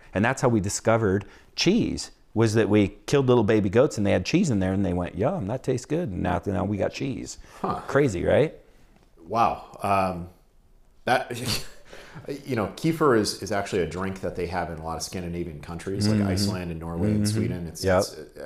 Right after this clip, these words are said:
Speaker 2: I, I didn't know it was kefir. I always thought it was kefir. Um, but yeah, it's like a yogurt type drink.
Speaker 1: Correct,
Speaker 2: Um,
Speaker 1: yeah.
Speaker 2: but, uh, something that a buddy of mine asked, and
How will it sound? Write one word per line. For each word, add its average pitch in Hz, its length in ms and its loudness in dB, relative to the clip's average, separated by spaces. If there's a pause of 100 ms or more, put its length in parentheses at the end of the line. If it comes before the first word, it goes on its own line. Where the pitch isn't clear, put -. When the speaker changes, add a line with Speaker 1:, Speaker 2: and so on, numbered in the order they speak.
(200)
Speaker 2:
I, 104 40 -8
I - 20 -4
didn't 107 260 -4
know 98 140 -4
it 90 60 -6
was 80 100 -10
kefir. 95 320 -6
I 85 40 -2
always 85 160 -6
thought 90 100 -4
it 82 80 -10
was 80 80 -12
kefir. 92 640 -6 (320)
Um, 80 500 -6
but 92 160 0
yeah, 92 140 0
it's - 120 -4
like 95 140 -4
a 87 60 -6
yogurt 90 420 -2
type 82 220 -10
drink. 82 400 -12
Speaker 1:
Correct, 95 420 4
Speaker 2:
Um, 101 60 0
Speaker 1:
yeah. 85 160 2 (560)
Speaker 2:
but, 95 160 -2
uh, 90 240 -2 (320)
something 151 340 -2
that 127 260 -2 (180)
a 104 80 -6
buddy 110 260 2
of 110 80 0
mine 92 180 -2
asked, 85 400 -8
and 82 280 -12